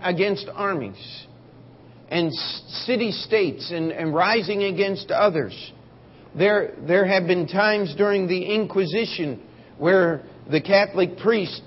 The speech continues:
brings an entire army to a city. And this, this is amazing. He gave instructions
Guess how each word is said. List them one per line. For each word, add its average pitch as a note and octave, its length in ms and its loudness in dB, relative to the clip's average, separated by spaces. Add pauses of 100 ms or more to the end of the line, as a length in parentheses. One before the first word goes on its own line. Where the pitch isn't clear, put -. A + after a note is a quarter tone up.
brings G#3+ 400 2
an F#3+ 120 2
entire G#3+ 560 0
army G#3 580 0
to F3+ 120 2
a E3+ 60 0
city. C#3 440 -6 (680)
And C3+ 460 -4
this, F3 280 0 (120)
this F3+ 200 -2
is C#3+ 140 -6
amazing. D3+ 600 -2 (1400)
He D#3 220 2
gave F#3+ 400 6
instructions F#3 1000 0